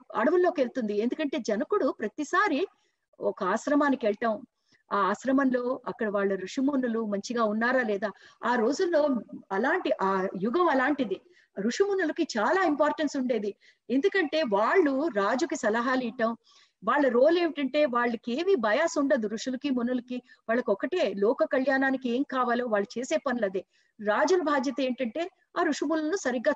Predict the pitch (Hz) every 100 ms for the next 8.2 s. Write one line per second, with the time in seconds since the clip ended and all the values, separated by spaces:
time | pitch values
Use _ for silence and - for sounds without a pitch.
0 | 233 202 - 208 208 - _ _ _ _
1 | - 359 359 - 196 190 339 403 339 381
2 | - 269 339 359 370 370 349 392 208 233
3 | 247 233 254 285 277 262 269 233 226 -
4 | 226 247 262 240 247 254 254 311 269 254
5 | 277 262 247 220 202 196 - _ _ -
6 | 262 370 349 311 349 359 330 285 302 302
7 | 311 311 330 262 269 262 247 240 339 339
8 | 311